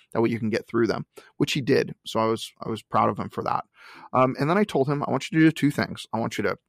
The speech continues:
write up exactly what happened since it's fresh in your mind, and I want you to send it to me in an email. And that way, you already wrote it, you sent it to a, another flight instructor, and there's a record that you wrote it,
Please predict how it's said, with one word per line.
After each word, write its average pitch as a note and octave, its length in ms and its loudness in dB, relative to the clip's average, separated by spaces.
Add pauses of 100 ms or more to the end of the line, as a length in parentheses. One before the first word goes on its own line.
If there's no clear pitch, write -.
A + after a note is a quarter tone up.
(380)
write C3+ 260 4
up D#3 260 2
exactly A#2 560 2
what F3 160 2
happened D3+ 340 2
since A#2+ 180 -4
it's A#2+ 120 -4
fresh - 280 0
in E3+ 80 0
your F3 80 0
mind, A#2+ 340 2
and B2 80 -6
I A2+ 40 -2
want A2+ 160 -4
you A2 60 -2
to - 60 -4
send A#2 160 2
it - 100 0
to - 100 -6
me G#2+ 80 0
in G2+ 80 0
an G2+ 120 -2
email. - 340 -10 (580)
And A#2 100 0
that B2+ 140 4
way, B2+ 260 4 (540)
you A#2 220 6
already C#3+ 220 10
wrote C#3 240 8
it, C#3 200 8
you A2+ 160 0
sent A2+ 240 0
it A#2+ 120 -2
to B2+ 220 6
a, A#2 120 6
another B2 360 4
flight A2 260 2
instructor, A2 440 -2
and G#2+ 100 0
there's G#2+ 140 -2
a A2+ 40 0
record A2 520 0 (360)
that A#2 220 0 (260)
you D3 180 6
wrote C3 240 8
it, B2+ 160 4